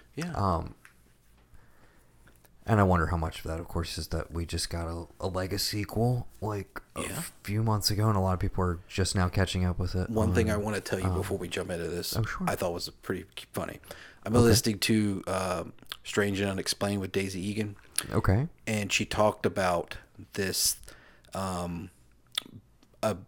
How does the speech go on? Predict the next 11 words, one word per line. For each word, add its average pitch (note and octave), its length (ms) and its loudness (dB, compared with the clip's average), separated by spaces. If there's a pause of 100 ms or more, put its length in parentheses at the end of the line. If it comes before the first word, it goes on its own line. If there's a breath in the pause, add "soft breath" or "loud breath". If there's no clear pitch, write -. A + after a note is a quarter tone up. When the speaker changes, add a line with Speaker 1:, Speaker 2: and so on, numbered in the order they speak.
(140)
Speaker 1:
basically G2+ 440 2
a - 60 -2
thing G#2 400 2
in F2+ 100 -4
Chicago F#2+ 680 0 (440 loud breath)
in G#2+ 160 2
the G2+ 80 0
fifties G2+ 400 0
and F2+ 100 -8
sixties F#2+ 480 -4
where F2+ 400 -2